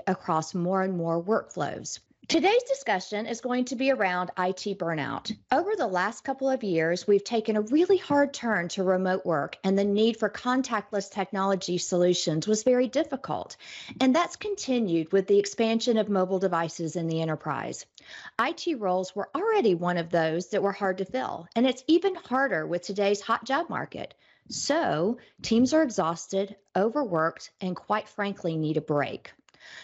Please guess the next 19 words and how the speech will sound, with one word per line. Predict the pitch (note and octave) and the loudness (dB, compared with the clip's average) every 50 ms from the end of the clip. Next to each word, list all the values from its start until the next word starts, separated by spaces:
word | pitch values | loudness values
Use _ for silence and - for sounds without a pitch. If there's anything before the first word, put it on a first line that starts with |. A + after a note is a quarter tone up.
| - - | -14 -6
So | - - G4+ F#4+ | 0 2 2 4
what | G4 A4+ - - | 4 2 0 0
can | - G#4 G#4+ | -4 0 2
you | A4 G#4 | 2 4
do | G#4+ E4 E4 E4+ F#4+ | 4 6 6 6 6
about | C4 G#3+ D3+ C3+ C3 - | 4 2 -2 -4 -6 -10
it? | - - - _ _ - - - - - - - | -10 -12 -14 _ _ -20 -20 -20 -18 -8 -2 0
I | A#3+ C#4+ E4 | 0 0 2
know | E4 E4 D#4+ D#4 C#4 | 0 0 2 2 2
our | C4+ C4+ C4 | 2 0 0
guest | G#3 A3 G#3 A3 A3 - - | -2 -2 -4 -4 -4 -8 -10
today | A3+ F#3+ F#3+ F3+ F3 F3 F3+ | -6 0 2 2 2 4 2
is | F3+ F3 | 0 -2
going | - - F#3+ F#3+ F#3 F#3 F3+ | -4 -4 -2 -2 -2 -2 -2
to | F#3 | -4
have | - - F#3+ F3+ F3+ - | -4 -2 -2 -2 -2 -2
some | - F#3+ G3 F3+ | -4 -6 -6 -4
great | - G3 G3 G#3+ A3 G#3+ G#3+ - | -4 0 2 2 2 2 0 -2
suggestions. | - G#3 F3 - F3 D#3+ D#3+ - - - E3 D3+ D3 E3+ - | -2 -2 0 2 0 0 0 -4 -8 -8 -6 -6 -6 -8 -10